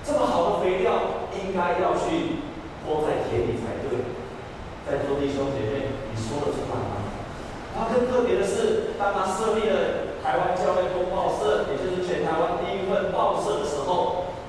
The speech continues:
他很努力地回去他的故乡，那个英国苏格兰的那个地方，所有的人都愿意为他奉献，甚至于当他要临死的时候，他跟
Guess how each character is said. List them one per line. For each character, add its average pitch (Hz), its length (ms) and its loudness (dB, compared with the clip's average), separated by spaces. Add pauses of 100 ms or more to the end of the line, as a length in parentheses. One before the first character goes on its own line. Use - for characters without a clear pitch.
(120)
他 247 100 0
很 233 220 2
努 - 140 4
力 247 160 4
地 - 340 2
回 - 140 4
去 196 160 0
他 202 120 2
的 - 160 2
故 247 140 2
乡， 208 560 2 (180)
那 185 100 2
个 170 540 2
英 240 260 2
国 - 600 2
苏 214 200 0
格 175 140 4
兰 170 220 2
的 165 100 2
那 165 60 4
个 170 180 0
地 - 160 -2
方， 180 400 -2 (340)
所 277 200 -2
有 277 200 4
的 233 80 4
人 226 160 2
都 240 180 4
愿 226 100 2
意 214 80 4
为 208 160 2
他 190 160 0
奉 - 160 0
献， - 480 -2 (580)
甚 196 240 2
至 170 220 0
于 151 320 0 (160)
当 196 240 2
他 202 240 2
要 190 160 2
临 165 160 2
死 - 240 -2
的 156 100 -2
时 156 160 -2
候， - 460 2
他 202 160 2
跟 208 100 6